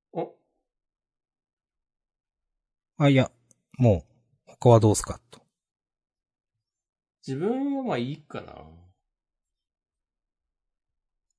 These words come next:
Speaker 1: ちょっと青の箱ちょっとだけ言う。
Speaker 2: じゃあ二分だけで？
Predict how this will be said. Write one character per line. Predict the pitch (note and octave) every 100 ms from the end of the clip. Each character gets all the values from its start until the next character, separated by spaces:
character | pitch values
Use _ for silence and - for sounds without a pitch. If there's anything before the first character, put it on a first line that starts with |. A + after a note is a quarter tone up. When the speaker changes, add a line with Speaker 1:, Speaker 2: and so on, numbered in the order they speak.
| _ _ _ _ _ _ -
Speaker 1:
ち |
ょ | -
っ |
と | A#2+
青 | F#3+ C#4
の | C#3+
箱 | A2 - G#2+
ち | A#2+
ょ |
っ |
と | - A2+
だ | A2
け | -
言 | G2 F#2 F#2
う。 | - - _ _ _ _ _ _ _ _ _ _ _ _ -
Speaker 2:
じ | G2
ゃ | F#2
あ |
二 | F2+ F#2+
分 | A#2
だ | B2+
け | C3
で？ | D3+